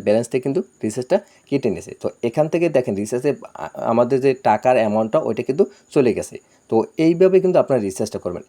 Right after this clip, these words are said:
এখন যে আমি যে রিচার্জটা করছি, এটা যে সাকসেস হয়েছে, এটা তো একটা হিস্ট্রি থাকার দরকার, তাই না? তো এটার হিস্ট্রি দেখার জন্য এই যে অর্ডার হিস্ট্রি যদি আসেন, এখানে কিন্তু আপনি দেখতে পারবেন। এখানে দেখেন আপনার যে রিচার্জটা করছে, এটা সাকসেস হয়ে গেছে। এখন কথা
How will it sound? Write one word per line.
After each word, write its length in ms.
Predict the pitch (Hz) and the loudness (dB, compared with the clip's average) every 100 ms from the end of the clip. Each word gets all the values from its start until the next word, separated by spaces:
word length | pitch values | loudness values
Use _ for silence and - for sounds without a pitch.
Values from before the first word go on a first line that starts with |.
| 107 | -6
এখন 140 | 143 | -2
যে 60 | 143 131 | 0 0
আমি 80 | 135 | 0
যে 60 | 143 107 | 0 -2
রিচার্জটা 360 | 107 131 - 131 | -4 -6 -6 -4
করছি, 200 | 147 160 - - | -2 -2 -4 -2
এটা 120 | 131 | -2
যে 60 | 139 - | -4 -6
সাকসেস 360 | 107 107 123 - | -8 -8 -10 -8
হয়েছে, 180 | 165 123 - _ - | -6 -6 -8 _ -6
এটা 120 | 135 143 | -4 0
তো 40 | 139 | 0
একটা 120 | 139 107 | -2 -4
হিস্ট্রি 280 | 110 139 | -2 -2
থাকার 280 | 127 92 92 92 | -2 -2 -4 -6
দরকার, 200 | 90 92 - | -6 -8 -2
তাই 120 | 127 | 0
না? 60 | 220 - _ | 0 -4 _
তো 60 | - - 123 | -8 -4 0
এটার 180 | 139 147 | 0 0
হিস্ট্রি 240 | - - 151 147 | -4 -4 -4 -2
দেখার 200 | 139 135 | -2 0
জন্য 120 | 127 180 - _ - | 0 -2 -8 _ -8
এই 60 | 117 | -4
যে 60 | - | 4
অর্ডার 180 | 117 143 139 | 4 4 2
হিস্ট্রি 200 | 135 139 | 0 -2
যদি 140 | 139 143 95 | 2 2 2
আসেন, 160 | 156 190 - 147 | 0 -6 -6 -4
এখানে 220 | 151 170 165 | -2 0 -2
কিন্তু 140 | 156 123 | 2 2
আপনি 120 | 127 110 | 2 0
দেখতে 180 | 107 - 127 | 0 -2 0
পারবেন। 220 | 113 151 240 _ _ - | 2 2 -2 _ _ -2
এখানে 260 | 127 131 120 | 0 2 2
দেখেন 160 | 123 185 143 | 2 0 0
আপনার 180 | 117 107 | 0 0
যে 60 | 110 107 | 0 -2
রিচার্জটা 360 | 110 127 127 135 | -2 -2 -4 -4
করছে, 160 | 127 151 | -2 -2
এটা 100 | 117 - | -6 -6
সাকসেস 280 | 92 - 95 | -8 -8 -8
হয়ে 120 | 87 90 | -10 -12
গেছে। 160 | - - - _ _ _ 147 | -18 -20 -20 _ _ _ 0
এখন 180 | 151 202 196 | 2 0 4
কথা 160 | 147 | 2